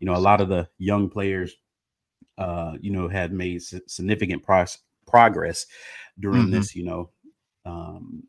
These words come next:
Speaker 1: during th-, this time for prepping for the season. So, you know, I think that, um, for me, when you, you know, young players,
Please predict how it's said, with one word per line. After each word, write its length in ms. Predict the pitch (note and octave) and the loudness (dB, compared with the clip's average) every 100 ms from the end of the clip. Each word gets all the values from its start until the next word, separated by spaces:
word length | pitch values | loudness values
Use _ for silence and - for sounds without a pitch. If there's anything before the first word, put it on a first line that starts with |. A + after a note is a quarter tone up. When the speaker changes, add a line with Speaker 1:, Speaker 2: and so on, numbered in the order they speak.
| - | -16
Speaker 1:
during 340 | G2 F#2 F2+ F2+ | -10 -6 -6 -8
th-, 100 | - F#2 | -10 -14
this 160 | F#2+ | -12
time 260 | - F#2 F2 | -2 0 0
for 120 | F2 | -4
prepping 320 | - F#2 E2+ | 0 0 0
for 100 | - | -8
the 40 | E2 | -6
season. 300 | - G2 F2 | -4 -2 -4
So, 300 | E2 E2 E2 _ - _ _ _ _ _ | -8 -8 -10 _ -20 _ _ _ _ _
you 100 | A2 | 0
know, 120 | G#2+ | 4
I 120 | G2 B2 | 4 4
think 360 | D3 C#3 B2 | 4 2 4
that, 260 | G#2 G2 F#2 | 2 4 4
um, 580 | F#2+ F#2 E2+ E2 E2+ - _ _ _ _ _ _ _ _ | 2 2 2 -2 -6 -10 _ _ _ _ _ _ _ _
for 160 | G#2+ F#2+ | -2 0
me, 360 | G2+ A#2 A#2+ | 0 2 2
when 180 | G2 F#2+ | 0 -4
you, 120 | G2 - | -6 -6
you 100 | G2+ | -6
know, 180 | F2+ | -6
young 280 | F#2 A2+ A#2+ | -4 -2 -2
players, 500 | A#2+ A2+ A2 G#2+ G#2+ | -2 -4 -2 -4 -6